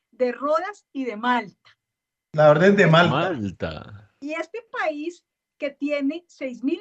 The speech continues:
Speaker 1: metros cuadrados, o sea, es básicamente un palacio,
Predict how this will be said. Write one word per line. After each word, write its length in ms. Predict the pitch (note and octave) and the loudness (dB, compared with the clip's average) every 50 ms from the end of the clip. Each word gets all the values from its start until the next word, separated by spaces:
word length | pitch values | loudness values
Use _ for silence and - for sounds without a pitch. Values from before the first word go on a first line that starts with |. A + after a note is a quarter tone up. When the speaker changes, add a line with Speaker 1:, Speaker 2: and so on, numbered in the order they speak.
| G#4 A4 A4 | -8 -12 -14
Speaker 1:
metros 260 | A4+ A4 G4+ G#4 - | -14 -14 -16 -18 -16
cuadrados, 680 | _ - G#4 F4+ D4 B3 B3 A#3 G#3+ G3 F#3 F#3 F3+ _ | _ -6 -4 -2 0 0 -2 -2 -4 -8 -10 -14 -20 _
o 80 | - G3+ | -20 -14
sea, 160 | - A3 F3+ | -12 -12 -12
es 160 | F3 G3+ G3+ | -12 -12 -10
básicamente 600 | A3+ B3+ C4+ C4 D#4+ F#4 E4+ D4+ C4 A#3 - - | -10 -10 -10 -10 -12 -8 -6 -6 -8 -8 -10 -16
un 120 | B3+ C4 C4+ | -18 -12 -8
palacio, 560 | E4 D#4+ D4 C4+ G#3 F3+ - - G3 A#3+ | -6 -4 -4 -4 -6 -6 -12 -18 -20 -20